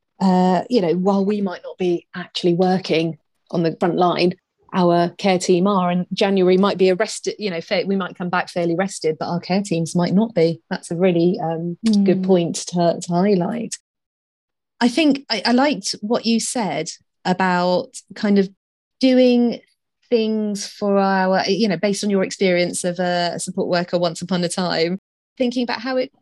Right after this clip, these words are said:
Speaker 1: how it, how you can make the time special beyond perhaps actually giving something up of your own, um, at a time where that's not perhaps appropriate or helpful for you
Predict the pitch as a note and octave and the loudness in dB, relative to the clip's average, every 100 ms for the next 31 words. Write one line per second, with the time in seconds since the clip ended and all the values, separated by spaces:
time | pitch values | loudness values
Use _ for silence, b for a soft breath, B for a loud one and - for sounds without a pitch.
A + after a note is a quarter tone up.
0 | - - A3 B3 B3+ - - - C#4 C4 | -20 -14 -4 2 4 2 -4 -2 4 4
1 | C4+ C4+ C4+ - - - - _ A#3+ A3+ | 6 4 4 0 -4 -16 -18 _ -2 -2
2 | - A#3+ A#3 A3+ - A#3+ - - G3+ G3 | -2 0 2 0 -2 -4 -2 0 2 2
3 | G3 - _ _ _ _ _ _ - A#3 | 0 -4 _ _ _ _ _ _ 2 4
4 | A#3 A3+ A3 G#3+ - A3 F#3+ F#3+ F3+ - | 4 2 0 -2 -6 -8 -4 -2 -2 -2
5 | - - - - _ _ G#3 G3+ G3+ G3 | -6 -6 -8 -14 _ _ -6 -2 0 2
6 | G#3+ G3 F#3+ - F#3+ F3 G3 G3 F#3+ E3 | 2 0 0 -2 -4 -2 0 0 0 -2
7 | - - - F#3 F3+ F#3 F3+ F3+ F#3+ G#3 | -6 -16 -4 -2 2 4 6 4 4 4
8 | F3+ D#3+ D#3 F3 - _ E3 F3 F3 F3+ | 4 2 -2 -4 -6 _ 0 2 4 2
9 | - F3+ F3+ - F#3 F3 F3 F3+ F3+ - | 0 0 -2 -2 -2 0 2 2 0 -2
10 | - G3 F3 - G#3+ G3 G#3 - - - | 0 2 2 -2 -6 -6 -6 -8 -12 -16
11 | _ F3+ - F#3+ F#3+ G3+ G3 G3 F3+ - | _ -4 0 0 2 0 2 2 2 2
12 | A#3 A#3+ - - F3+ - F3+ B3+ C4+ D#3+ | 0 0 -2 -4 -2 0 2 2 2 0
13 | F3 | -2